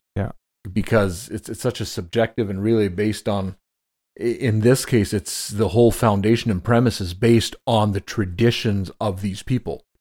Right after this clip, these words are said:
Speaker 2: their traditions. And then even within those traditions, you can't know, you can only hope. They put a lot of emphasis and weight on the idea of hoping, not, again, as a certainty, something that we look forward to as a certainty,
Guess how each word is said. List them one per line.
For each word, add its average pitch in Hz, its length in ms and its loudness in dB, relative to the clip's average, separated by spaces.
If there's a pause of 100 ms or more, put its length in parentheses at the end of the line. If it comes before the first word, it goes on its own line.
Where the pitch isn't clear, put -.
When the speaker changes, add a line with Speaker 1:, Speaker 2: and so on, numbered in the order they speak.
(140)
Speaker 2:
their 107 360 4
traditions. 98 580 -4
And 101 100 -4
then 110 180 0
even 123 240 0
within 113 360 2
those 160 240 6
traditions, 110 580 -2
you 107 80 -2
can't 110 340 -2
know, 107 520 2 (280)
you 104 80 -6
can 110 120 -2
only 104 420 0 (380)
hope. 98 380 0
They 104 100 0
put 110 140 0
a 104 60 0
lot 127 240 6
of - 140 2
emphasis 139 520 -2
and 117 160 0
weight 117 300 4 (360)
on 110 140 0
the 107 140 4
idea 104 340 2
of 90 80 -4
hoping, 98 400 -2
not, 98 400 -4
again, 110 360 0
as 104 320 -4
a 92 80 -8
certainty, 135 680 0
something 104 380 -2
that 98 180 -2
we 104 140 -2
look 98 260 -6
forward 147 520 4
to 92 200 -8
as 92 140 -6
a 90 60 -10
certainty, 113 720 -2